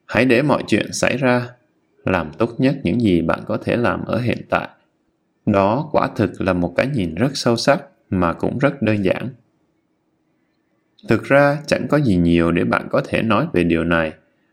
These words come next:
nhưng hiểu được nó mà không thông qua suy nghĩ đã có một ảnh hưởng rất lớn đến cuộc sống của tôi, và điều đó đã thay đổi cuộc sống của tôi một lần nữa.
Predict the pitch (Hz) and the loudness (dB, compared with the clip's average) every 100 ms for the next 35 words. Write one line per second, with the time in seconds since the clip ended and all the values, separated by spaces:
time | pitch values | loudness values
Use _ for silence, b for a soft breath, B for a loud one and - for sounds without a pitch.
0 | _ - 143 139 95 135 123 95 95 98 | _ 0 2 2 2 2 2 2 2 2
1 | 110 202 190 92 90 127 131 135 127 127 | 0 -4 0 0 0 -2 -2 -2 0 0
2 | 123 - 120 98 - 131 - - - - | 0 0 0 0 0 -2 -4 -2 -2 -2
3 | 160 135 - - 127 107 - 147 170 117 | -2 0 -2 -4 -4 -6 -2 -2 0 2
4 | 104 117 123 143 92 90 95 101 143 - | 2 2 -2 0 -2 -2 -2 -2 -2 -2
5 | - 117 113 - b b b b _ 101 | 0 0 0 -6 b b b b _ 2
6 | 104 101 104 101 98 117 185 - 98 120 | 2 2 2 2 0 0 -6 -4 0 0
7 | - 143 143 123 - 151 - - - 123 | -2 -2 0 0 0 -2 -4 -2 0 0
8 | - - 123 123 143 90 85 87 80 78 | 0 -2 0 0 0 -2 0 -2 -4 -4
9 | - 76 | -4 -4